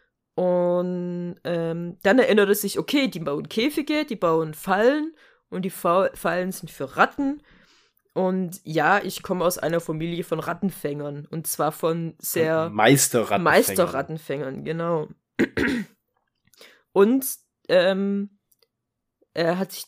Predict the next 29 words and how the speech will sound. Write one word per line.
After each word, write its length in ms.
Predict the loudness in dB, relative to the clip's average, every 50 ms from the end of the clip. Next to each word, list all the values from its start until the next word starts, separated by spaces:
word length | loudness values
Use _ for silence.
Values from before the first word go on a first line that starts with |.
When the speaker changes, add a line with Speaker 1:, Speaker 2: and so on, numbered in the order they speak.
| _ 0
Speaker 1:
erinnert 340 | 2 2 4 4 4 2
sich 160 | 2 -6 -6 -2
dran, 180 | 0 0 2
dass 160 | 2 0 -2
er 60 | -4 -8
sie 200 | -8 -8 -8 -4
kennt 460 | 2 4 4 4 4 2 -2 -6 -8
und 160 | -4 -2 -2
dass 160 | -2 -2 -4
er 60 | -4
sie 120 | -4 -4 -4
liebt. 380 | -4 -4 -6 -8 -8 -10 -10
Speaker 2:
Und 100 | -10 -8
sie 160 | -8 -6 -8 -8
liebt. 480 | -8 -8 -12 -12 -14 _ -16 -16 -16 -16 -20 -20 -20 -12 _ -2
Speaker 1:
Ach, 160 | -2 -2 -2
vielleicht 260 | -2 -4 -4 -4 -4
hat 100 | -6 -2
er 120 | -2 -2
doch 220 | -2 -4 -6 -8 -8
Herzschmerzen 640 | -12 -12 -12 -12 -12 -12 -12 -12 -12 -14 -14 -14 -14
und 60 | -14
keine 220 | -12 -12 -12 -12 -12
Kopfschmerzen. 680 | -12 -14 -16 -14 -14 -14 -14 -14 -14 -16 -16 -16 -16 _ -20 -20 _ _ _ _ _ _ _ _ _ _ _ -6
Speaker 2:
Und 200 | -4 -4 -4 -4
es 80 | -6 -8
ist 240 | -6 -4 -2 0
seine 220 | 4 4 4 4 4
Familie. 760 | 4 6 6 6 6 6 4 2 0 0 -2 -2 -2 -4 -10